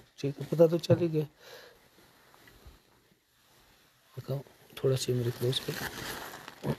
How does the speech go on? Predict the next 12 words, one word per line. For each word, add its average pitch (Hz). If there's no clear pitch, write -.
<clears throat> -
इस -
पे 160
देखिएगा, 156
जिस 147
तरह 143
ये 143
दबकी 139
का 151
सारा 139
काम 131
है। 135